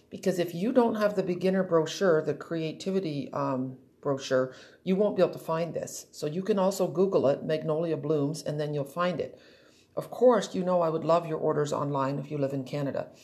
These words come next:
Um, it also comes as a kit with two little ink spots and some Memories and More cards and snail and a block, which is really wonderful. It's a great gift to a stamping friend. But anyway, the reason I wanted to come on today is because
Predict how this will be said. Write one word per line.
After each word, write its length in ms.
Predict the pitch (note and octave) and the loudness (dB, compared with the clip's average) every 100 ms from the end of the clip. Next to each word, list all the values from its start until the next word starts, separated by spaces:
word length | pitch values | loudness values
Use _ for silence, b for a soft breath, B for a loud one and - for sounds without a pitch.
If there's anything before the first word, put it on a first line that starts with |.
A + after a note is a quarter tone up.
| B B B B B - | B B B B B 0
Um, 640 | C#3+ C#3 C#3 C3+ B2+ - _ - - | 2 4 2 0 -4 -10 _ -18 0
it 100 | F3 | 6
also 280 | F3+ F#3+ A3 | 8 6 4
comes 300 | G#3+ G3+ F3+ | 2 2 2
as 120 | D#3 | 0
a 60 | D3+ | -2
kit 280 | - F#3 - | -2 -4 -4
with 160 | D#3+ | -6
two 160 | - F3+ | -6 -2
little 260 | E3+ D3+ E3+ | 0 2 0
ink 160 | F3+ | -4
spots 640 | - - D3+ D3 D3+ - - | -6 2 4 4 0 -12 -10
and 240 | D#3+ D#3 D3+ | -4 -2 -4
some 140 | D3 | -4
Memories 340 | D3+ D3+ D3+ D3+ | -4 -2 -4 -4
and 80 | |
More 240 | D3 D3 D3+ | -4 -2 -2
cards 520 | - C#3+ B2+ - - b b b b - - | 0 0 0 -8 -18 b b b b -12 -6
and 360 | D3 C#3+ C#3 | -2 -2 -4
snail 540 | - F3+ F3 E3 D#3 - | -4 2 4 4 2 0
and 100 | D3+ | -2
a 20 | |
block, 400 | C#3+ F3 D3 - | 2 4 4 0
which 160 | C3 C#3+ | -6 -6
is 120 | D3+ - | -8 -8
really 280 | G#3 C#4+ A3+ | -2 2 2
wonderful. 440 | D#3 E3+ F3 D#3 B2 | 4 4 2 2 0
It's 120 | D#3+ | 0
a 40 | |
great 320 | C#3+ G3 A3 | 0 2 2
gift 280 | F#3 F#3 - | 0 -2 -2
to 160 | D#3 D#3 | -6 -6
a 40 | |
stamping 480 | D#3 E3 D#3 D3 C#3 | -6 -6 -6 -6 -10
friend. 400 | - E3+ C#3+ A#2+ - B B B B B B | -4 -4 -4 -8 -18 B B B B B B
But 100 | - | 6
anyway, 300 | C4+ A3 D#3 | 8 8 4
the 140 | D3+ | 2
reason 440 | D3 F#3 E4 E4+ C4 | 0 2 0 0 -2
I 120 | F#3+ | -2
wanted 340 | F3 F#3 F3+ | 0 0 0
to 100 | - | -4
come 240 | - F3 E3 | -8 -6 -2
on 200 | E3 D#3 | -2 -2
today 380 | D3 D3 D3+ D3 | -6 -4 -2 -4
is 180 | C#3+ | -6
because 340 | - C#3+ D3+ | -12 -14 -12